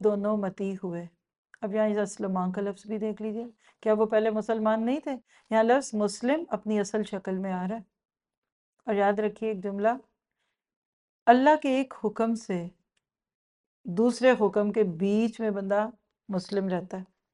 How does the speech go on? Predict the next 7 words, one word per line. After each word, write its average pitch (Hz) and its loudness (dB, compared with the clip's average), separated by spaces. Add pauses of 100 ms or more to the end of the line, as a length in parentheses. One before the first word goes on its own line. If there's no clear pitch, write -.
(840)
फिर 277 2
दूसरा 233 4
हुक्म 277 2
आ 262 6
जाता 269 0
है 294 0
ना, 311 -4